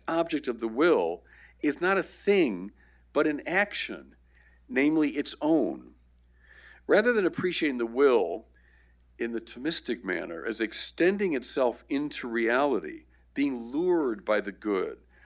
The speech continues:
Locke effectively shrinks its area of concern. Here's his own extremely clear and illuminating formulation.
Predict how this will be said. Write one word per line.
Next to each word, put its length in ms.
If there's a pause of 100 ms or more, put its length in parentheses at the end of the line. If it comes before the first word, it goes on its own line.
(560)
Locke 300
effectively 500
shrinks 500
its 140
area 200
of 120
concern. 600 (920)
Here's 220
his 140
own 200
extremely 520
clear 440
and 80
illuminating 540
formulation. 680